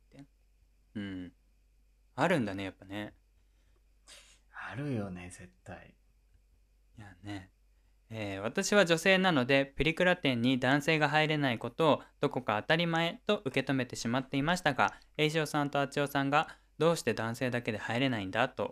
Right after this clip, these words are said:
Speaker 1: しゃっていて、お二人のような人がほとんどなのに、性別で一括りにされて、本来受けられるサービスを受けられないということはすごく切ないと感じました。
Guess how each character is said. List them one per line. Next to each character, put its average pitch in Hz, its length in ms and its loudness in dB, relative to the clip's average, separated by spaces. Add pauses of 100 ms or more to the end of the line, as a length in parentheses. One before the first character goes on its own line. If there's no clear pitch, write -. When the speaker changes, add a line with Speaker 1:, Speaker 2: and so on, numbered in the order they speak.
(100)
Speaker 1:
し - 140 -6
ゃ 117 60 -2
っ - 20 -4
て - 160 -12
い 95 80 -12
て、 - 240 -2 (280)
お 113 60 -6
二 123 220 -6
人 117 120 -4
の 113 60 -4
よ 110 100 -4
う - 20 -4
な 107 100 -6
人 147 220 -6
が 139 120 2
ほ 131 80 -6
と 156 160 -4
ん 156 40 -2
ど 143 100 0
な 131 120 0
の 131 120 -2
に、 135 280 -2 (140)
性 120 160 0
別 120 240 -6
で 117 100 -6
一 139 200 -8
括 139 240 -8
り 113 80 -4
に 110 100 -8
さ 120 140 -12
れ 127 120 -4
て、 160 280 2 (140)
本 139 180 4
来 113 160 -2
受 110 100 -8
け 139 120 -2
ら 143 100 2
れ 156 100 0
る 139 100 -2
サ 147 200 2
ー 135 40 2
ビ 127 120 -4
ス - 100 -8
を 117 60 -4
受 113 160 -12
け 160 140 0
ら 165 100 2
れ 170 100 4
な 127 200 -2
い - 140 -10
と - 80 -6
い 127 40 0
う 123 60 -2
こ 131 100 -4
と 127 160 -4
は 151 180 2
す - 120 -6
ご 160 140 0
く - 100 -12
切 143 400 -2
な 143 180 2
い 101 180 0
と 156 140 0
感 110 240 -2
じ 113 80 -4
ま 113 120 -6
し - 60 -18
た。 - 160 -12